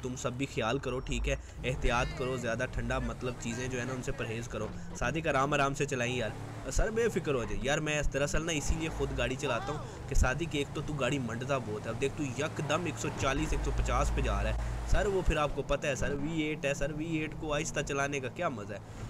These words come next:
लेकिन आहिस्ता चला ना तू, मेहरबानी कर, अगे हालात हैं, इन्हें खर्चे इन्ने ज़्यादा ने, तू हुण गड्डी ठोक देगा। नहीं नहीं सर बेफिक्र हो जाए सर, डॉक्टर के पास ही जाना है ना,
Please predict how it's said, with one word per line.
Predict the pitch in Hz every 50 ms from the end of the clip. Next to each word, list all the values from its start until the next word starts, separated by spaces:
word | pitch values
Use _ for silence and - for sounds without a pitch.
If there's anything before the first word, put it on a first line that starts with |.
| - -
लेकिन | 123 147 147 165 180 170 160
आहिस्ता | - 147 143 139 - - 185
चला | - 170 151 135 131 127
ना | 131 156 165
तू, | - 147
मेहरबानी | 139 135 131 135 135 110 107 117 113
कर, | 107 107 104 101 - - - - - - -
अगे | 117 131 139 151 170
हालात | 165 151 139 127 123 127 135 135
हैं, | 143 135
इन्हें | 139 139 147 143 151
खर्चे | 151 - 127 131 - - 147 143
इन्ने | 131 131 139 143
ज़्यादा | 139 131 120 120 123 127
ने, | 135 139
तू | 110 135 135
हुण | 139 135 127
गड्डी | 117 120 127 139 139
ठोक | 143 147 127 113 110
देगा। | 107 113 113 110 110 104 - - - - - - - -
नहीं | 170 190 202 175
नहीं | 147 131
सर | - 131 151 185
बेफिक्र | 196 208 202 165 165 147 147 135
हो | 127 110
जाए | 95 92 -
सर, | - 143 170
डॉक्टर | 175 190 202 202 - - 214
के | 208 202
पास | 202 190 190 185
ही | 190
जाना | 175 170 160 156 151
है | 160
ना, | 214 240